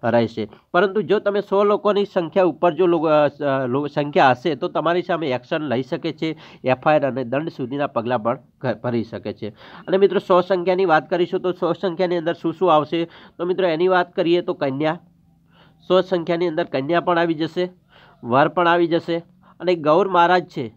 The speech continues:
એ પણ આવી જશે અને જે ઘરના સભ્યો છે તે પણ સો સંખ્યા, સો સભ્યોની અંદર આવી જશે મિત્રો. તો આમ તમારે સો લોકોની મર્યાદાની અંદર જ બોલાવવાના રહેશે, આમંત્રણ એ રીતે આપવાનું રહેશે.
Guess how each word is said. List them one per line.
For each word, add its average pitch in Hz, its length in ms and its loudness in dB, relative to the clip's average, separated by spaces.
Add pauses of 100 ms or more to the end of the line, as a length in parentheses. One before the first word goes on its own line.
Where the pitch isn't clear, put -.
(180)
એ 165 100 -4
પણ 160 280 -4 (160)
આવી 120 260 -4
જશે 123 440 -8 (260)
અને 160 140 0
જે 165 140 2
ઘરના 139 280 2
સભ્યો 170 320 2
છે 165 160 -4
તે 180 220 2
પણ 202 160 -4
સો 165 260 -2
સંખ્યા, 147 560 -2
સો 175 560 0 (340)
સભ્યોની 147 420 -2
અંદર 127 200 0 (160)
આવી 120 200 0
જશે 107 260 -8
મિત્રો. 107 260 -10
તો - 320 -10
આમ 170 320 0
તમારે 165 340 0
સો 180 220 -2
લોકોની 190 360 -2
મર્યાદાની 156 580 -2
અંદર 143 280 0
જ 147 120 -4
બોલાવવાના 127 520 2
રહેશે, 147 300 -2
આમંત્રણ 131 400 -2
એ 127 120 -2
રીતે 135 220 -6
આપવાનું 110 440 -4 (180)
રહેશે. 101 460 -8